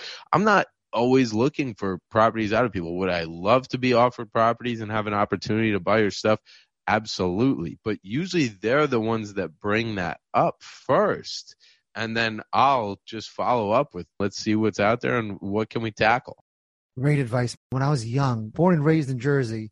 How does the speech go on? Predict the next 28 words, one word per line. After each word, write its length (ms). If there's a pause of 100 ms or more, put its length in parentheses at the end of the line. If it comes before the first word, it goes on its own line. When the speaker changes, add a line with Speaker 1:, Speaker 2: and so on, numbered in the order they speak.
(180)
Speaker 2:
one 120
of 80
my 380 (100)
buddies 480 (400)
who 80
I 40
was 120
working 320
with, 400
a 160
little 160
bit 100
older 200
than 120
I 140
was, 300 (500)
greatest 320
piece 220
of 80
advice 420
ever 460
is 420 (300)
people 340
love 360
to 60
talk 320
about 220
themselves. 640